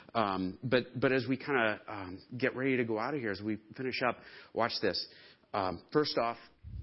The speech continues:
Nehemiah had the faith to wait for the right time, right? Um, he trusted God that the right time would come and it would happen. Um, he had the faith to ask. Um,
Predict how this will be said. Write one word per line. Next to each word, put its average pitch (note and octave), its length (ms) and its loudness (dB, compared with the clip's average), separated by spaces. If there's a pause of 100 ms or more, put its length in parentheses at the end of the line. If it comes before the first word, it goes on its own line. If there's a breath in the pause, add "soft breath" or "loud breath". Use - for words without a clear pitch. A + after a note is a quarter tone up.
(240)
Nehemiah C3+ 420 6
had B2+ 100 2
the A2+ 60 -4
faith A#2+ 340 0
to A#2+ 80 -4
wait G#2+ 240 2
for G#2 80 -10
the G2 100 0
right F2+ 240 2
time, - 380 -6 (260)
right? G2+ 300 2 (1300 soft breath)
Um, G2 280 -2
he A#2 120 -6
trusted C3 440 -2
God A2 340 2
that G2+ 100 -10
the A2 80 -2
right A2 200 2
time A#2 280 0
would A2 100 -4
come F#2+ 320 0
and F#2+ 80 0
it F#2 60 -6
would F#2+ 100 -8
happen. D#2 460 -4 (580 loud breath)
Um, F#2+ 260 0 (120)
he A#2+ 100 -4
had A#2+ 80 0
the B2 60 -2
faith B2 320 2
to A#2 100 -10 (100)
ask. A2 600 0 (840 loud breath)
Um, G#2+ 280 -4